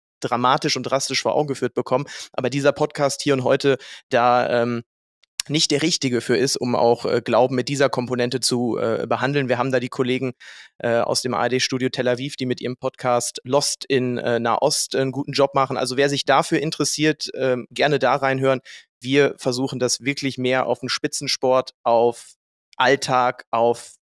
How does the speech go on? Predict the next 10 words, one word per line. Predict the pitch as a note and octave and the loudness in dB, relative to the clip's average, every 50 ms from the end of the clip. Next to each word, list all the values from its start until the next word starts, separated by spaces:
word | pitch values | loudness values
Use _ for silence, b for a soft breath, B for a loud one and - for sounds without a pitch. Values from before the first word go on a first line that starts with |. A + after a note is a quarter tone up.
| _ _ - | _ _ -10
Lebenssituation | A#2+ B2 C#3+ D3+ D3 C#3 - - C#3+ C#3+ - C#3 C3 A#2 - - C3+ B2+ B2+ B2+ | -4 0 0 0 0 0 -2 -2 -2 0 2 2 0 0 0 0 0 0 0 0
hier | B2 B2 B2 | -2 -2 -2
wieder | B2 B2 A#2 | 0 0 0
runterzubrechen. | A2 A#2 A#2 B2 A#2 - - A2 - G#2 G#2+ - B2 | 0 0 -2 -2 -2 -2 -4 -4 -4 -6 -4 0 0
Das | D3+ D3 | 2 4
sei | D3+ D#3+ E3+ | 6 6 6
nur | F3 E3+ - | 6 4 4
an | - D3+ | 4 4
der | D3+ C#3+ | 2 2
Stelle | - - C#3+ C#3+ C#3 | 2 2 2 2 0